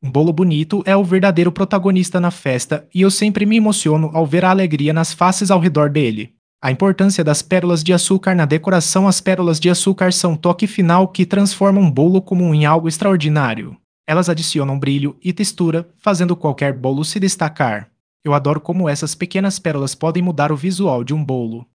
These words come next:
Elas são versáteis e podem ser usadas em diferentes estilos de decoração,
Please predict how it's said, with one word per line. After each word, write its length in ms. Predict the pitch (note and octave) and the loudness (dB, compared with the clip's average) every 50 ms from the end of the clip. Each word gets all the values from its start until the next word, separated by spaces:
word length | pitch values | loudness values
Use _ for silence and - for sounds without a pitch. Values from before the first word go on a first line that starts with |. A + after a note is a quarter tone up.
| _ _ _ | _ _ _
Elas 240 | - B2 A#2+ B2 B2+ | -6 -4 -2 -2 -2
são 160 | - F3+ F#3 | 0 0 0
versáteis 640 | F#3 F3+ F#3 F#3 - F#3+ F#3+ F#3 F#3+ G3+ G3+ G3 - - | 0 0 -2 0 0 -2 -2 0 -2 -2 -4 -4 -6 -6
e 80 | E3 D#3 | -8 -8
podem 360 | D#3 - G3 G3+ G3+ G#3 G3+ | -4 -2 0 0 0 0 0
ser 180 | - - G3+ | -2 -2 -2
usadas 480 | G3+ G3+ D#3 D#3+ D#3 D#3+ D#3+ D#3+ D3+ - | -2 0 2 2 2 2 0 -2 -4 -2
em 100 | E3 D#3+ | -2 -2
diferentes 580 | D3+ G3 G3 - A3 G3 G3 G3 F#3+ F#3+ F3+ E3 | -2 -2 -2 0 0 2 2 2 2 0 -2 -2
estilos 500 | F3+ E3+ - - - F#3 F3 E3 D3+ C#3+ | -2 -4 -4 -4 -4 -2 -2 -2 -2 -2
de 140 | - E3+ | -2 -2
decoração, 640 | D#3 F3 F3+ F3+ F3+ E3 D#3 - - - C3+ B2 C3+ | -2 -2 -2 -2 -2 -2 -2 -2 -2 -4 -4 -4 -6